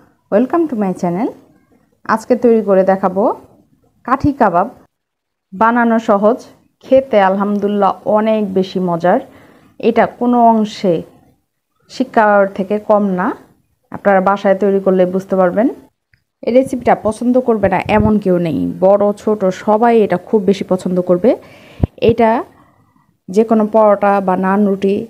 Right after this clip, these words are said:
এটা দিয়ে খেতে খুবই ভালো লাগে। তো আশা করছি আজকের রেসিপি সবার ভালো লাগবে। ভালো লাগলে আমার চ্যানেলটিকে সাবস্ক্রাইব করে আমার সাথেই থাকবেন। তো চলুন দেখে নেওয়া যাক এই কাঠি কাবাবটা কীভাবে তৈরি করতে হয়। এটার জন্য যা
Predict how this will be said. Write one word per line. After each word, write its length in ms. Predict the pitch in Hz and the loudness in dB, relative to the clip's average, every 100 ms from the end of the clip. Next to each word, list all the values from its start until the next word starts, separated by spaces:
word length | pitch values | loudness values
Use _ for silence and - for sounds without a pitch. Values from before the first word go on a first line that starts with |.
| _ _ - | _ _ -4
এটা 120 | 202 185 | -2 -2
দিয়ে 140 | 190 196 | -4 -2
খেতে 280 | 214 202 202 277 - | -2 0 -4 -6 -12
খুবই 240 | - 214 247 226 | -12 0 0 2
ভালো 160 | 214 214 208 | 2 4 2
লাগে। 220 | 190 233 403 _ _ _ _ | 0 -4 -6 _ _ _ _
তো 40 | - 214 | -4 -2
আশা 140 | - 254 | -2 -4
করছি 220 | 254 - 240 | -4 0 -2
আজকের 240 | 226 220 208 | -2 -4 -4
রেসিপি 260 | 196 196 220 - | -4 -8 -8 -6
সবার 220 | 196 214 214 | -4 -2 0
ভালো 140 | 233 226 | 2 2
লাগবে। 220 | 220 220 233 - | 0 -4 -6 -4
ভালো 160 | 180 208 220 | -2 0 0
লাগলে 220 | 202 208 190 | 0 -2 -2
আমার 140 | 190 - | -6 -4
চ্যানেলটিকে 440 | 202 214 214 214 208 | -2 -2 -4 -8 -8
সাবস্ক্রাইব 360 | 214 - 220 220 | -10 -6 -6 -6
করে 140 | 226 220 202 | -4 -4 -2
আমার 160 | 208 208 | -6 -6
সাথেই 280 | 208 220 220 | -4 -4 -2
থাকবেন। 280 | 220 220 254 - - _ _ - | -6 -4 -6 -6 -18 _ _ -8
তো 60 | 240 | 0
চলুন 260 | 285 269 285 269 | 2 4 4 4
দেখে 180 | 269 262 | 4 4
নেওয়া 140 | 254 233 | 4 2
যাক 120 | 254 - | -2 -4
এই 60 | 214 - | -8 -2
কাঠি 180 | 277 269 302 | -2 0 2
কাবাবটা 400 | 269 269 269 226 269 | 2 2 0 -2 0
কীভাবে 300 | 233 220 202 208 | -2 2 0 2
তৈরি 180 | 233 214 202 | 0 0 -2
করতে 220 | 190 190 | -4 -2
হয়। 160 | 196 277 - _ _ _ _ _ _ _ _ _ _ _ 220 | 0 -2 -4 _ _ _ _ _ _ _ _ _ _ _ 0
এটার 180 | 269 254 | 0 2
জন্য 180 | 269 233 269 415 - _ _ | 2 4 0 -2 -14 _ _
যা 100 | 190 | 0